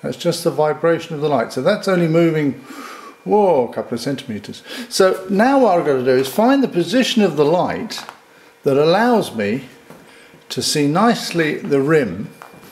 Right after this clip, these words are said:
which is, as I said, a very difficult watch because it's got one solid band rather than a nicely textured band, which is a lot easier. We're moving the light. I've moved it a little bit, but I'm just having, I'm play now, and this will take me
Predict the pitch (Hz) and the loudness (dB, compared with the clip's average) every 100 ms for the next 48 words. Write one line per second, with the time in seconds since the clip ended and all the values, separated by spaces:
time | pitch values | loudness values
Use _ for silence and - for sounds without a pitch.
0 | - - - - - 127 123 127 120 117 | -20 -20 -20 -20 -10 -6 -2 -2 0 -2
1 | - - 147 104 110 127 113 117 117 - | -6 -4 -2 -2 0 0 0 -2 -4 -2
2 | 113 110 143 131 120 - - 110 120 110 | 0 0 2 2 2 -4 -10 -4 -4 -2
3 | - - - 127 120 117 - 156 127 113 | -4 0 2 2 0 -2 0 2 2 0
4 | 104 135 127 95 98 98 120 113 110 107 | 0 -2 0 -4 -6 -2 0 2 2 0
5 | 113 117 117 - 110 - 135 131 - 107 | 0 0 -2 -2 -6 -2 -2 -2 -6 -8
6 | - 95 98 101 104 - 110 104 110 117 | -6 -8 -8 -10 -12 -12 -10 -6 -2 0
7 | 107 104 98 98 - - - - - - | -2 -4 -8 -12 -14 -20 -20 -20 -20 -20
8 | - 170 170 185 196 165 151 143 131 131 | -4 0 0 4 2 2 0 0 0 0
9 | 160 190 214 175 151 127 151 151 139 104 | 2 4 4 2 -2 -4 0 0 -2 -2
10 | 101 - 147 151 160 220 - - 160 170 | -4 -2 -2 -2 0 0 -2 -4 -2 0
11 | 165 160 151 - - 180 156 123 95 107 | 0 -2 -4 -4 0 2 2 -2 -2 -2
12 | 139 - 156 131 - 123 - 123 117 | -4 -6 -10 -8 -4 -4 -2 -2 -2